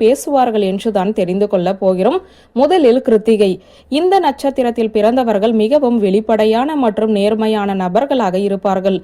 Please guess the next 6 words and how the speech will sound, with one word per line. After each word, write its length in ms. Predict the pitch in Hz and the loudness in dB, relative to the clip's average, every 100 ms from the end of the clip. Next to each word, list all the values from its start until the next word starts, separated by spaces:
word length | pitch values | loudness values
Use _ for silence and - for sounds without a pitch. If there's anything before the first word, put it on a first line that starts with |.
| - - - 185 | -10 -16 -4 0
அவர்கள் 360 | 262 339 339 269 | 2 2 2 2
ஒருபோதும் 560 | 214 254 269 233 208 233 208 | 4 2 2 0 0 -2 -2
தயங்க 300 | 185 208 202 190 | 0 0 -2 -2
மாட்டார்கள். 480 | 180 185 185 190 180 - 180 | 0 0 2 0 -2 -6 -6
எப்போதும் 400 | 180 254 302 359 | 0 0 2 0
தங்களுடைய 420 | 285 254 240 226 | -2 -2 0 0